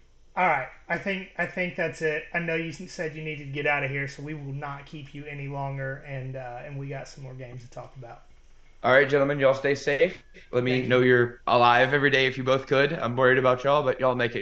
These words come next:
Speaker 2: You guys are warriors.
Speaker 1: Oh, dude, Xfinity said they had some storm-ready Wi-Fi that I got yesterday. So I'm,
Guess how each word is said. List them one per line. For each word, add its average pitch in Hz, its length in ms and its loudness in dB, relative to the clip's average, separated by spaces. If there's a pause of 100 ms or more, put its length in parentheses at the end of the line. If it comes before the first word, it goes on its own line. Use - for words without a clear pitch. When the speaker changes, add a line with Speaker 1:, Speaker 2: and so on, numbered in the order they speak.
(120)
Speaker 2:
You 120 80 -2
guys 120 160 4
are 117 80 2
warriors. 107 360 2 (300)
Speaker 1:
Oh, 269 180 0
dude, 247 180 -4
Xfinity 269 500 -6
said 262 140 -10
they 226 80 -8
had 233 160 -6
some 190 140 -10
storm-ready 208 640 -4
Wi-Fi 160 520 -6
that 135 140 -10
I 135 80 -10
got 135 240 -10
yesterday. 135 500 -16
So - 160 -16
I'm, 190 300 -8